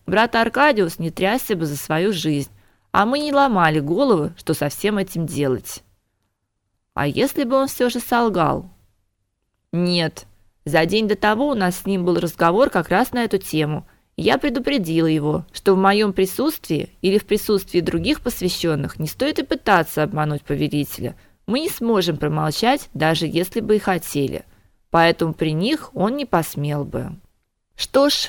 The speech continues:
философски заметил брат Чань, «ваша теория не лишена стройности, но знаете, если бы да кабы,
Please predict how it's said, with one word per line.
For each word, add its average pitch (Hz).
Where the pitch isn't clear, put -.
философски 180
заметил 175
брат 170
Чань, 165
«ваша 226
теория 254
не 202
лишена 233
стройности, 165
но 170
знаете, 165
если 208
бы 175
да 123
кабы, 190